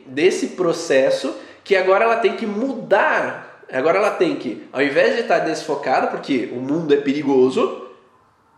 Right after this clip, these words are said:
eu tenho que estar focado na professora, ou tenho que estar focado numa atenção em algum lugar ou em alguma pessoa. Não é natural estar focado, é um aprendizado que se vai ter.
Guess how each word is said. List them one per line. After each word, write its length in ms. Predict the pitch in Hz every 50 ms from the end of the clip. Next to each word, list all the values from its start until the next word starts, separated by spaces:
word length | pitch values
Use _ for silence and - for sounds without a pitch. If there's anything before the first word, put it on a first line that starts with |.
| _ _ _ _ -
eu 160 | - 165 175
tenho 140 | 175 190 196
que 60 | 190
estar 160 | 185 - 180 180
focado 560 | - - 202 190 - - 180 170 170 190 180
na 80 | 180 175
professora, 760 | 180 180 175 196 180 - 202 196 170 - - - - - - _ _ _ _ _ _ _ _ -
ou 120 | - 147 147
tenho 160 | 175 185 185
que 100 | 180 196
estar 60 | 180
focado 680 | - - 190 - - - - 180 170 175 185 185 202 202
numa 180 | 196 185 185
atenção 840 | - - 190 185 185 180 - - 190 180 180 202 247 247 247 - - -
em 120 | 220 208 202
algum 360 | 190 190 185 185 170 175 185
lugar 440 | 185 190 180 170 165 160 160 180 185
ou 100 | 180 180
em 40 |
alguma 320 | 175 170 175 170 170 180 180
pessoa. 600 | 185 185 - - 185 175 143 123 120 - - - - - _ _ _ _ _ _ _ _ _ _ _ -
Não 300 | 147 180 208 214 208 220
é 120 | 240 240
natural 1120 | 233 214 208 196 196 202 - - - - 180 170 160 156 135 131 123 117 107 104 101 - -
estar 380 | 123 120 - - 160 - - -
focado, 500 | - 131 117 - 113 - - - - - - - - _ _ _ _ _ - -
é 60 | 120
um 120 | 123 127
aprendizado 1300 | 123 127 127 - - 156 147 156 185 190 196 226 262 247 - 220 175 160 151 151 160 170 175 233 262 339 - - - - - _ _ _ _ _
que 100 | - -
se 120 | - 233
vai 220 | 226 233 214 240 240
ter. 520 | - 196 160 143 - - - - -